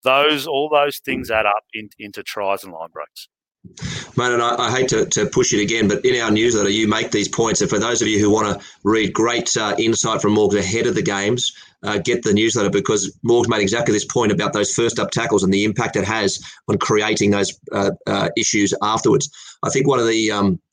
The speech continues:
Speaker 2: one of the things that I take from what you said there, Morgs, which is really, really key too, is, uh, is how constructed that was by the All Blacks over time, that try. The way they'd moved the Wallabies around during the game, and then they've created that opportunity, which actually is interesting because, uh,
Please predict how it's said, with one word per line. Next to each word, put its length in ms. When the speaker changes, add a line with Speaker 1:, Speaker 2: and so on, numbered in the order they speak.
Speaker 2:
one 160
of 80
the 40
things 180
that 60
I 40
take 220
from 80
what 100
you 60
said 200
there, 140
Morgs, 240
which 160
is 140
really, 260
really 200
key 240
too, 220
is, 180
uh, 300
is 360
how 540
constructed 680
that 120
was 160
by 100
the 60
All 80
Blacks 200
over 140
time, 280
that 120
try. 280
The 100
way 240
they'd 180
moved 300
the 60
Wallabies 400
around 500
during 300
the 80
game, 540
and 140
then 120
they've 180
created 280
that 80
opportunity, 580
which 160
actually 300
is 100
interesting 400
because, 240
uh, 220